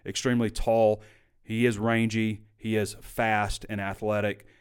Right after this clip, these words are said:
and just a really nice get. And, you know, the kind of body type that you just don't see the state produce very much.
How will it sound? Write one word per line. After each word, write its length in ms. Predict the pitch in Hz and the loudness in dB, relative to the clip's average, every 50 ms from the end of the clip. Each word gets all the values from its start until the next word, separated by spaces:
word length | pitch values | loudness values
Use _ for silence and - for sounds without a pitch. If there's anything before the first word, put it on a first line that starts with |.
| _ _ _ - | _ _ _ -10
and 360 | 92 98 95 92 95 92 87 | -8 -8 -6 -6 -6 -8 -6
just 200 | 104 113 101 - | -6 -6 -4 -2
a 60 | 104 | -4
really 420 | 101 101 107 117 120 117 113 110 | -2 0 0 2 4 4 4 4
nice 260 | 107 104 101 101 - - | 2 2 0 0 -2 -4
get. 320 | - 107 101 98 98 - | -4 -4 -4 -2 -4 -6
And, 380 | - 104 104 107 101 101 95 - | -6 -6 -4 -4 -4 -4 -6 -8
you 120 | - 113 110 | -6 -4 -4
know, 100 | 104 98 | -4 -4
the 80 | 95 | -6
kind 220 | 101 - 123 117 113 | -6 -6 -4 -4 -4
of 60 | 98 | -4
body 240 | 98 104 107 117 107 | -2 -2 -2 -2 -4
type 260 | - - 101 101 - | -4 -2 -4 -4 -4
that 140 | - 92 60 | -6 -12 -10
you 200 | 71 101 123 123 | -8 -8 -8 -6
just 240 | 127 127 120 - - | -4 -4 -4 -2 -2
don't 200 | 120 120 127 - | -4 -6 -4 -6
see 180 | - - 131 131 | -4 -2 0 0
the 100 | 123 120 | 0 0
state 360 | - - - 127 123 - - | -2 -2 -2 -2 -2 -2 -2
produce 340 | - 120 101 117 131 160 - | -6 0 2 2 2 2 0
very 240 | - 107 95 90 | -2 -2 -2 -2
much. 340 | 90 92 95 90 78 - - | -2 -4 -4 -4 -6 -8 -14